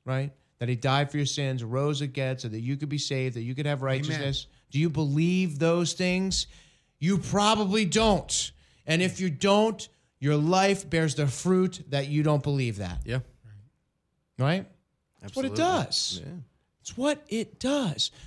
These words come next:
Speaker 1: But if you believe that, then everything can start falling into place.
Speaker 2: Mm-hmm.
Speaker 1: How you treat people is a perfect example of what you believe God to be.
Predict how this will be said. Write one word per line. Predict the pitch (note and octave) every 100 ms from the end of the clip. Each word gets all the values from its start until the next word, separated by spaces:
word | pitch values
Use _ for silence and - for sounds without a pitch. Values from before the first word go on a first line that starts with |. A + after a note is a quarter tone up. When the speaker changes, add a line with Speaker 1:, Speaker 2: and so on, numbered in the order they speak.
| -
Speaker 1:
But | D3
if | D3 D3
you | E3 A#3
believe | F#3+ F3+ F3 A#3 D#4+ D4 C#3+
that, | B2 G#2 G2 - - _ _ _ _ _
then | A#2 D#3 F3+ F#3 F#3+ F#3 - _
everything | B2+ C3+ C#3 D3 C3
can | C3
start | - A#2
falling | - A2 G2 G2
into | G2 F#2+
place. | G2+ C3+ B2 - - - _ _ A#2+
Speaker 2:
Mm-hmm. | A2+ C#3+
Speaker 1:
How | E3
you | F#3+ F#3+
treat | A3+ A3
people | A#3+ C#4 D#3+
is | C3
a | B2
perfect | C#3+ C#3 E3+
example | C3 A#2 A#2+ B2+
of |
what | G#2+ -
you | G2
believe | G2+ G2+
God | D#3 F3
to | A#2+
be. | -